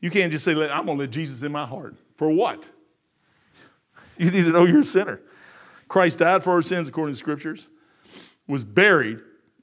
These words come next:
rose again third day." That's a, that's a death, burial, and resurrection. That's Calvary, the third day, "and was seen of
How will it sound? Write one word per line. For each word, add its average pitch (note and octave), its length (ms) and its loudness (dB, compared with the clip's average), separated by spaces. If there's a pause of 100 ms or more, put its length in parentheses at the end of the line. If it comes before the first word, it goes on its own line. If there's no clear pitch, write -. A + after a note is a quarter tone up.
(160)
rose C3 260 -4
again B2+ 260 -4
third C#3 200 -4
day." E3 120 -4
That's E3+ 180 -6
a, C3+ 80 -6
that's F3 280 -4
a B2 160 -2 (260)
death, D#3 200 0
burial, E3 180 0
and D#3+ 40 0
resurrection. D3+ 400 -4
That's D3+ 380 -6
Calvary, B2 560 -6 (540)
the B2+ 80 -4
third D#3 280 2
day, C#3 300 -2
"and C#3+ 240 -2
was C3 180 -2
seen G3+ 260 -2
of D#3 260 -4